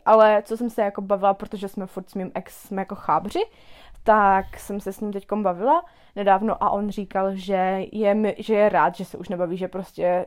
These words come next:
cítil, že je, jakože jejich přátelství je strašně toxické a že nakonec jako je, je rád, že jsem je jako nějakým způsobem rozbila.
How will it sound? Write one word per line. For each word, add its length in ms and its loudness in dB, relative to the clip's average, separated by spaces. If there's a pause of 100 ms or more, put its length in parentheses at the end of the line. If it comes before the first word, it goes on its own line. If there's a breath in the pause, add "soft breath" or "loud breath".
(100)
cítil, 400 -4
že 420 -2 (400 soft breath)
je, 240 -2 (240)
jakože 340 -2
jejich 300 0
přátelství 520 -4
je 60 -6
strašně 340 -10
toxické 760 -2 (140)
a 340 -4
že 200 -8
nakonec 480 -6
jako 460 -2 (760)
je, 180 -4 (160)
je 340 2 (200)
rád, 360 0
že 120 -8
jsem 260 -8
je 80 -4
jako 220 -6
nějakým 320 -14
způsobem 500 -12
rozbila. 540 -6